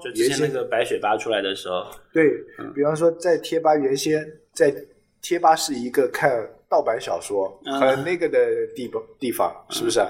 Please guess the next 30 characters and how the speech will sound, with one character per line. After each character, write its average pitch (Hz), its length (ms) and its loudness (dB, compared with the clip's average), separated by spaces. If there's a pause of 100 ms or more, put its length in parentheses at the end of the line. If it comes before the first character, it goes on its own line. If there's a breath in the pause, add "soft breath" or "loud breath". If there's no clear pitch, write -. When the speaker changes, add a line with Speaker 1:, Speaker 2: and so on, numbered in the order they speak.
(220 loud breath)
Speaker 2:
就 156 100 2
只 147 160 -4
要 143 140 6
那 160 120 -2
边 135 220 0
一 120 60 -2
发 95 180 -2
布， 107 160 -6
然 90 100 -4
后 101 120 -2
有 98 120 -2
人 92 160 -4
会 107 140 -2
手 92 240 -4
打， 90 300 -2
或 104 120 -8
者 98 140 -10
说 101 160 -8
出 - 220 -2
来， 123 80 4
Speaker 1:
是， 120 140 -4
是， 117 40 -6
是， 117 80 -6
Speaker 2:
就 143 80 4
会， 139 120 2
Speaker 1:
是。 131 40 0
Speaker 2:
就 143 100 2
会 135 120 2
出 - 180 -4
来。 113 160 2